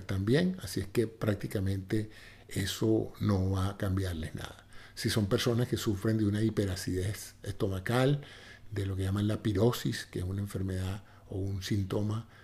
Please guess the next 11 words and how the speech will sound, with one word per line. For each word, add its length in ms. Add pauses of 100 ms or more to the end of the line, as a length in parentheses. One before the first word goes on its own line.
(120)
asociado 800
a 60
una 340 (120)
hiperactividad 840 (340)
de, 80
del 120
ácido 380
gástrico 480
en 60
el 80
estómago, 640